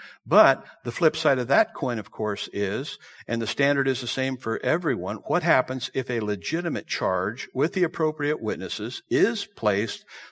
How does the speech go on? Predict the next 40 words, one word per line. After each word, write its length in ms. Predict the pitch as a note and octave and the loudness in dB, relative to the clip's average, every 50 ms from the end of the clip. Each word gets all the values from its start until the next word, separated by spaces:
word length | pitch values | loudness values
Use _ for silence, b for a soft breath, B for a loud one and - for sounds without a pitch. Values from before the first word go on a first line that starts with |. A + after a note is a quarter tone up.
| B _ | B _
process 540 | - A2+ B2+ C#3 C#3 - - C#3 B2+ - - | 0 4 4 4 4 2 0 -2 -2 -2 -2
moves 300 | C#3 C#3 C#3 B2+ - C3 | -2 -2 -2 -2 -4 -6
ahead, 440 | A#2+ - - C#3+ C#3 C3 A#2+ B2+ B B B B B B | -6 -4 -2 0 2 2 2 0 B B B B B B
and 160 | - B2 B2 A#2 | -2 0 0 0
the 80 | A#2+ | -2
whole 260 | A2 - C#3+ C#3 C3 - - | -2 0 0 2 2 2 4
outcome, 640 | C3+ C#3+ F3 F3+ - - - A2+ G#2+ G#2+ A#2 D3 - B B B B B B B B - | 4 4 4 2 -2 -2 0 2 2 2 0 -2 -6 B B B B B B B B 0
um, 420 | A#2+ A2+ A2 A2 A2 A2 A2 G#2+ - | 2 2 4 2 2 0 -2 -4 0
is 320 | C#3 C#3 C#3+ C3+ A#2+ - - | 2 2 2 2 -2 -4 -2
that 180 | C3+ B2 A#2 | 0 0 0
it 140 | A#2 - - | 0 -4 -4
turns 260 | - C#3+ C3+ A#2 - | -6 -6 -6 -2 2
out 220 | C3+ B2 B2 B2 - | 2 4 4 2 -2
that 120 | B2+ A#2 | -6 -4
they 140 | - A2+ - | -4 -4 -2
are 180 | A#2+ A#2+ A2 | 0 0 -2
guilty? 360 | A2 G#2 B2+ D3+ F3 E3+ - F#2 | -2 -2 -2 -4 -4 -2 -4 -4
What 180 | A#2+ F3 F3 | -4 -4 -4
determines 480 | D3+ C#3 - - F#3 E3 D3+ C3 - - | -6 -8 0 0 2 2 2 0 -2 -2
their 140 | A2+ G#2+ G2 | -4 -4 -2
guilt, 340 | - - G3 G#3 E3 - | 2 2 2 4 2 0
according 320 | A#2 - - C#3 C3 A#2+ A2+ | -4 -4 -4 -2 -2 -2 -2
to 60 | A2 | -4
this 120 | G#2 - | -4 -4
passage, 600 | - - D3 D#3 F#3 F#3+ - - G2+ G2+ - - B B B B B _ | -4 -4 -2 -2 -2 -4 -4 -6 -8 -8 -8 -12 B B B B B _
is 380 | B2+ B2+ A#2 B2 B2+ - - - _ _ | 2 2 2 2 0 -4 -10 -12 _ _
two 260 | - - A#2 A2+ A#2+ - | -4 -2 -2 0 -2 -2
or 220 | G#2+ G#2 A2 A#2 | -4 -2 -2 -2
three 360 | A#2+ - - G#2 G2+ G#2 A#2 B2 | -4 -6 -6 -4 -4 -4 -4 -6
witnesses. 540 | - G#2 B2+ C#3+ B2+ A2 F#2+ - - D2 - - | -4 -2 -2 -2 -2 -4 -8 -8 -12 -14 -6 0
That's 260 | A#2 A2+ A2 - - | 2 2 2 2 0
why 160 | B2+ A#2 A2+ | 0 0 0
those 220 | G#2+ A2+ A2 - | 0 -2 -4 -4
two 180 | - - B2 A2+ | -6 -8 -8 -8
things 280 | A2 - A2 G#2+ G2+ G#2+ | -6 -6 -8 -8 -10 -12
are 60 | G2+ | -12
so 160 | - - G2+ | -10 -10 -12
closely 380 | - - A2+ G#2+ G2+ - - G2 | -8 -6 -6 -6 -6 -6 -8 -8
linked 280 | G#2 A2 G#2+ G2+ - | -6 -6 -8 -8 -10
together. 420 | - F#2 F#2 G#2+ B2 A#2+ G#2 D2+ | -14 -6 -2 -2 0 0 -2 -4